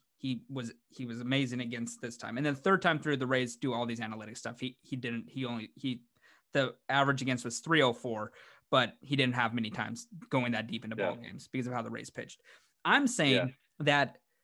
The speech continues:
Speaker 1: I agree with you, not, not like an argument way. I agree with you that you should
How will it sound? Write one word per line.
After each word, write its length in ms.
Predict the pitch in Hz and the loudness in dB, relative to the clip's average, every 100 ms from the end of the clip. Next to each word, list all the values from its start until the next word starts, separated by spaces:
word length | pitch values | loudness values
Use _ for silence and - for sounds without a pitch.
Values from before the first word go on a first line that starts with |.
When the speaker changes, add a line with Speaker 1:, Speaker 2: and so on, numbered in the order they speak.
| _ _ _ _ _ - | _ _ _ _ _ 2
Speaker 1:
I 120 | 170 | 2
agree 200 | 170 202 | 4 4
with 220 | 156 117 | 2 0
you, 260 | 117 110 - _ _ | -4 -4 -10 _ _
not, 300 | 143 143 143 | 2 4 4
not 220 | 139 143 135 | 4 4 2
like 180 | 180 | -4
an 60 | - | 2
argument 340 | 147 135 113 | 2 2 -2
way. 160 | 107 104 | -4 -4
I 140 | 110 | 0
agree 320 | 131 135 160 196 | 0 2 2 4
with 200 | 135 - | 2 0
you 140 | 110 | -6
that 280 | 117 113 110 - _ _ _ | -4 -4 -4 -10 _ _ _
you 160 | 143 139 135 | -2 -2 -4
should 440 | - 190 151 135 | 0 0 0 -8